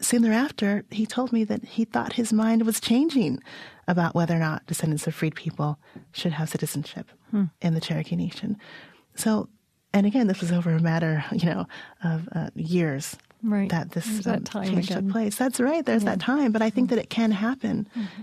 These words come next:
Speaker 1: And sometimes it does start with a, a, a one-to-one relationship that grows and deepens over time.
Speaker 2: Mm-hmm. So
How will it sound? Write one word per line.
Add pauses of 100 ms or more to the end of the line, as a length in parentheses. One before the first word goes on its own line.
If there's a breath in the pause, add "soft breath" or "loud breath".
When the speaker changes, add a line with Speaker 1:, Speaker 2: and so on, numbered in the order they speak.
(140)
Speaker 1:
And
sometimes
it
does
start
with
a,
a,
a
one-to-one (440 loud breath)
relationship (240)
that
grows
and
deepens
over
time. (140)
Speaker 2:
Mm-hmm. (1800 loud breath)
So